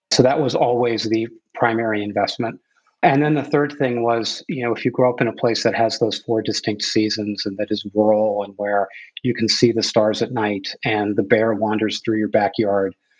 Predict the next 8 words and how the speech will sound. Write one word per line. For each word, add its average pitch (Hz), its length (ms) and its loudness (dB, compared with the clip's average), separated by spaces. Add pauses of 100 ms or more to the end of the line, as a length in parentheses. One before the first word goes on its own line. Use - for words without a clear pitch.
(320)
you 139 340 2
really 143 280 2
get 123 180 0
a 113 160 0 (140)
connection 113 640 -4
to 104 480 -2
being 107 240 -2
outside 101 600 0